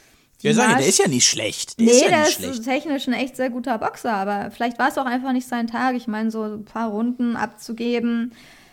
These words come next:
Speaker 1: ähm, muss man sehen, also was sie da jetzt machen. Er hat nat-, er, er hat ja viele kleine Fehler gemacht. Stieglitz hat es, glaub ich, schon auch,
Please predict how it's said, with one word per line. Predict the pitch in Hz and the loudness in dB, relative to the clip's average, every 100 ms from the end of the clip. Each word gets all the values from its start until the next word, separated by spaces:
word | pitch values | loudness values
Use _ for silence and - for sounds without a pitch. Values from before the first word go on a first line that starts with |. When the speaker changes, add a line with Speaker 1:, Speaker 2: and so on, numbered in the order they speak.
| _ _ _ _ _ _ _ - | _ _ _ _ _ _ _ -2
Speaker 1:
ähm, | 226 233 240 240 233 226 220 208 - | 2 4 6 6 6 6 4 0 -2
muss | 226 247 311 | 2 4 4
man | 285 254 | 6 6
sehen, | 196 214 240 262 | 6 4 4 2
also | 220 220 220 214 | 2 0 0 -2
was | 226 | -4
sie | 240 | -4
da | 220 208 | -2 0
jetzt | 208 208 | 0 -2
machen. | 226 226 254 226 | -2 0 2 2
Er | 226 247 | 2 0
hat | 254 | 0
nat-, | 294 277 | 0 0
er, | - 254 240 | 0 -2 -2
er | 113 73 | -8 -4
hat | 247 | 0
ja | 285 | 0
viele | 277 302 302 | -2 -6 -4
kleine | 285 277 277 | -2 -2 -4
Fehler | 302 403 | -2 -2
gemacht. | 339 240 | -2 -4
Stieglitz | 240 262 285 | -4 -6 -4
hat | 240 302 | -4 -6
es, | - | -6
glaub | 262 254 | -6 -6
ich, | 262 | -4
schon | |
auch, | 254 | -4